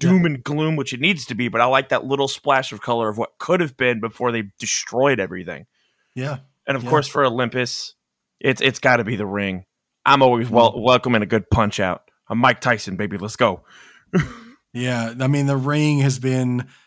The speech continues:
Speaker 2: uh, a landing spot for me for a while because the loot there is really, really, really good.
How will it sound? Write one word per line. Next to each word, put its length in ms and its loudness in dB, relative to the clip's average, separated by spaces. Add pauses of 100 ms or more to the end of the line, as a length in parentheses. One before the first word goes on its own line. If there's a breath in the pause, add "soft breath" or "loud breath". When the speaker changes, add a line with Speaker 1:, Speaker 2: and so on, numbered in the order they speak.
(120)
Speaker 2:
uh, 460 -2
a 180 -4
landing 400 0
spot 260 -4
for 100 -10
me 160 -4
for 200 -8
a 80 -4
while 320 0
because 340 -6
the 80 -8
loot 400 -6
there 420 -4 (340 soft breath)
is 460 -4
really, 680 -4 (120)
really, 420 -6
really 400 -6
good. 340 -10